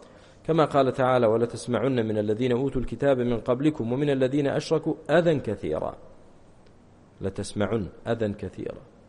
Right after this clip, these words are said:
بەڵێ. ئەذیەت و ناڕەحەتی زۆر دەبیستی لە چێ؟ لەوانەی کە ئەهلی کتابن لە جوولەکە و لە گاور، و لەوانەی کە موشریکن، لەوانەی کە مولحیدن، لەوانەی کە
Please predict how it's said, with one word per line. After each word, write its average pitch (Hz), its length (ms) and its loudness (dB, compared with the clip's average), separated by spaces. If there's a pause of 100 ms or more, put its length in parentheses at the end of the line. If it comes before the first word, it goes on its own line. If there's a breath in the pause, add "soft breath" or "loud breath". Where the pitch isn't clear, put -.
(580)
بەڵێ. 110 180 -2 (1400)
ئەذیەت 107 480 -2
و 85 160 -4 (440)
ناڕەحەتی 104 560 -2 (160)
زۆر 147 240 8 (100)
دەبیستی 104 480 -2
لە 95 140 -2
چێ؟ - 180 -6 (1080)
لەوانەی 107 460 2
کە 104 120 -2 (1080)
ئەهلی 98 220 -2
کتابن 117 460 -2
لە 90 80 -6
جوولەکە 95 260 -6
و 107 140 -2
لە 98 100 -2
گاور، 101 260 -2 (1500)
و 113 80 2
لەوانەی 117 360 4
کە - 40 -2
موشریکن، 131 560 -4 (100)
لەوانەی 98 360 -2
کە 110 100 -2 (180)
مولحیدن، 127 520 -4
لەوانەی 92 320 -6
کە 98 60 -4